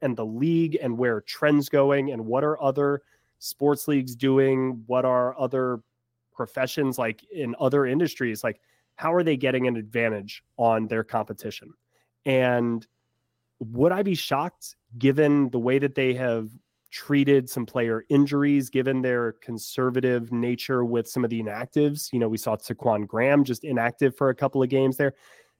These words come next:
Bijan Robinson's usage ticking down a little bit. I, I do think they've been playing a little bit of a long game here and knowing, hey, a lot of teams get banged up. The reason that teams fade down the stretch sometimes,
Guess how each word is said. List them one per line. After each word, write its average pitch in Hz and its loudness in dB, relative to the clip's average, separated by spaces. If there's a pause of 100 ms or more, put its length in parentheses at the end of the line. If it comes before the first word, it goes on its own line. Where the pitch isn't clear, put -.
(220)
Bijan 123 2
Robinson's 131 0
usage 135 0
ticking 131 -2
down 123 2
a 151 2
little 156 0
bit. 170 2 (640)
I, 143 -6 (200)
I 127 -6
do 196 0
think 208 2
they've 190 2
been 165 2
playing 165 0
a 135 2
little 143 4
bit 160 2
of 151 0
a 151 4
long 135 2
game 123 -2
here 101 -12 (340)
and 127 2
knowing, 127 2
hey, 135 -6
a 104 -10
lot 127 -2
of 185 -6
teams 202 -2
get 185 0
banged 170 2
up. 117 -4
The 104 -14
reason 135 0
that 156 0
teams 147 2
fade 151 0
down 156 2
the 151 0
stretch - -4
sometimes, 170 -2